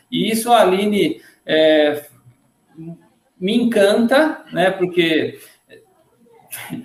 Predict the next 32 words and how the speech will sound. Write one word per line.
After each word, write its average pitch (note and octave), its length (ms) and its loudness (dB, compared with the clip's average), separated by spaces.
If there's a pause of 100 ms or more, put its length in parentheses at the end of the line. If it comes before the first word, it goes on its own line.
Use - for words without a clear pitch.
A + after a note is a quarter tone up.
(260)
tem, F3+ 500 0
verdadeiramente, G3 920 0
a F3 100 4
Aline F#3 240 0
contou G3 260 -4
a F#3+ 40 -2
história F3+ 340 -2
dela E3+ 300 0
aí, F#3 200 0
eu, A3+ 100 0
eu F#3 280 0
nem A3+ 160 -6
sabia A3+ 680 -2
como - 380 -2
ela A#2+ 140 0
ficou F3 300 -6
deficiente E3 420 -8
visual, D#3 400 -4
porque E3 200 -8
eu F#3+ 140 0
nunca A3 420 0
pergunto E3+ 600 -2
em D#3 80 0
vinte F#3 200 -6
e F3 60 -8
dois E3+ 240 0
anos F#3 160 0
pro F#3 120 -12
deficiente F3+ 520 -4
como G#3+ 160 -4
ele A3 140 -2
ficou, A#3 160 -10